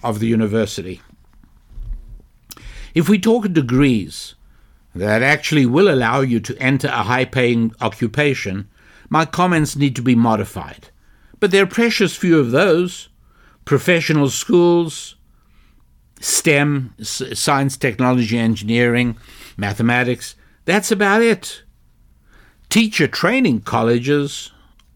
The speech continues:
are a joke. What is the underlying schematic?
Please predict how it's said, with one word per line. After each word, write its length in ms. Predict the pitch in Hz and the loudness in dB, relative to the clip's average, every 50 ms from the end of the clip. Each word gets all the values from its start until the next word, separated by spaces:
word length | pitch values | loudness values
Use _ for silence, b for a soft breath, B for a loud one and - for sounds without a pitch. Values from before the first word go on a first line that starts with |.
| _ _ _ _ _ - | _ _ _ _ _ -6
are 220 | - 101 101 95 | -4 -4 -2 -2
a 60 | 98 | -4
joke. 680 | 90 80 80 90 120 127 113 92 - _ - - - _ _ _ _ _ _ _ - _ - - - _ _ _ _ _ _ _ _ _ _ _ _ _ b b b b b b b b b b | -6 -8 -4 -2 -2 -2 -2 -4 -10 _ -20 -20 -20 _ _ _ _ _ _ _ -20 _ -20 -20 -20 _ _ _ _ _ _ _ _ _ _ _ _ _ b b b b b b b b b b
What 140 | _ 175 220 | _ 0 0
is 160 | 254 262 226 | 2 0 0
the 140 | 214 220 185 | 0 -2 -2
underlying 880 | - 139 143 151 143 127 131 120 113 110 110 110 113 117 120 117 117 117 | 0 0 0 0 2 2 2 2 2 2 2 2 2 2 2 2 0 0
schematic? 720 | - - - - 120 117 107 110 110 104 87 82 - - | -2 -6 -6 -2 0 2 2 4 2 0 -2 -6 -12 -16